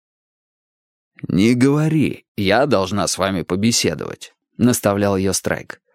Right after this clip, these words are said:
«Или у меня к вам несколько вопросов. Всячески показывай, что этот разговор в ее интересах. Постарайся как можно дольше не называть себя. Делай вид, что время не терпит.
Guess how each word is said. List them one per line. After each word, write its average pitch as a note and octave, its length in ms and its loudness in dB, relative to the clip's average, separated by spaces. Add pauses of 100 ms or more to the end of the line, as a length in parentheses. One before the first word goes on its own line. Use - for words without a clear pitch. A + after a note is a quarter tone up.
(380)
«Или D3+ 580 4
у G2+ 200 0
меня C3 280 4
к - 80 -8
вам B2 240 2
несколько A#2 480 0
вопросов. G#2+ 720 -4 (240)
Всячески G#2 680 -2
показывай, A#2+ 600 0
что A#2+ 200 -2
этот A2 240 -2
разговор G2 520 0
в A2+ 40 -4
ее A2+ 380 4
интересах. A#2+ 680 -2 (320)
Постарайся - 600 -2
как G2+ 200 -4
можно A2+ 360 2
дольше A#2 380 0
не F#2 120 -2
называть G#2 460 2
себя. F#2+ 440 -2 (420)
Делай C#3 440 4
вид, C3 180 2
что - 200 0
время B2 300 4
не B2+ 140 2
терпит. - 520 -4